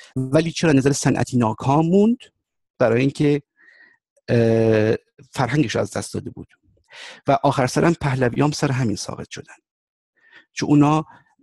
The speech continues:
اه، درست نمیفهمیدن که، اه، یعنی یا رایزنش نداشتن یا اصلاً این اندیشه تو ایران نبود که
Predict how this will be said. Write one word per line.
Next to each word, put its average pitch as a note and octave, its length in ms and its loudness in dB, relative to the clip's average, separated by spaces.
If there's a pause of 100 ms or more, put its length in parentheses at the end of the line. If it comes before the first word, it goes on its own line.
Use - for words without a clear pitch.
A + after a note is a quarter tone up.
اه، B2+ 180 0 (320)
درست D#3 280 4
نمیفهمیدن A2+ 800 2
که، - 420 0 (360)
اه، - 100 -6
یعنی - 600 0
یا C3+ 200 0 (280)
رایزنش C3 440 2
نداشتن D3 680 0
یا - 100 -4
اصلاً - 400 -2
این B2+ 180 -2 (140)
اندیشه A2+ 340 -4
تو - 100 -18
ایران C3 260 2
نبود B2 260 -2 (580)
که - 100 -8